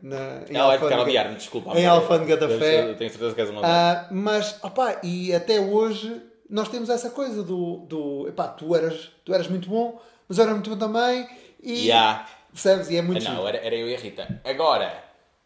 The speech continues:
Speaker 2: o, o pessoal, eu lembro-me que havia a Tânia, com quem eu até nem me dava muito bem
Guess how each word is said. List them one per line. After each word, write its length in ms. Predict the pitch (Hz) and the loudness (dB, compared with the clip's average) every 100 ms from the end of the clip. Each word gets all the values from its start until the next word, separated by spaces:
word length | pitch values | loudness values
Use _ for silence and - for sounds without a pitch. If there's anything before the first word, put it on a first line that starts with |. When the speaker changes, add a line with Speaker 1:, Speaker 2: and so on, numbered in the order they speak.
| _ - | _ -12
Speaker 2:
o, 680 | 123 127 120 117 113 110 107 _ _ _ _ _ - | -8 -6 -6 -6 -8 -10 -12 _ _ _ _ _ -16
o 880 | 113 110 107 101 98 95 92 90 87 | -12 -10 -8 -8 -8 -8 -8 -10 -12
pessoal, 720 | - - 113 117 127 123 - - _ - | -10 -2 2 4 4 0 -4 -20 _ -8
eu 140 | 113 | -2
lembro-me 340 | 127 143 143 143 - - | -2 -2 -8 -10 -16 -14
que 60 | |
havia 180 | 110 110 | -4 -4
a 40 | |
Tânia, 420 | 101 101 92 98 110 | -4 -8 -8 -10 -12
com 140 | 151 | -14
quem 160 | - 254 | -14 -12
eu 80 | |
até 160 | 285 170 | -10 -10
nem 140 | 147 | -12
me 100 | 196 | -12
dava 220 | 117 120 107 | -12 -10 -10
muito 220 | 113 - | -12 -16
bem 220 | 85 90 | -18 -18